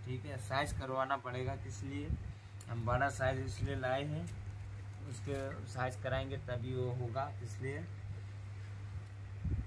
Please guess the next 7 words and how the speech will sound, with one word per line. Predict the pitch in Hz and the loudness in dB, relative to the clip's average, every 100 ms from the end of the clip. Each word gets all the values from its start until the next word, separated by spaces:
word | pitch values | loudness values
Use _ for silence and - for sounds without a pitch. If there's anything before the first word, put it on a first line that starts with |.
| - - - - - - | -4 -6 -6 -6 -4 -2
हमारा | 117 131 131 | 2 4 4
girlfriend | 123 135 - 135 135 139 139 | 6 4 2 0 2 4 4
के | 143 | 6
लिए | 147 147 139 | 6 6 6
ये | 143 139 | 4 6
है, | 151 170 139 110 | 8 8 8 4
girlfriend, | 127 135 113 104 156 180 160 127 101 95 | 2 2 0 4 8 10 8 4 2 0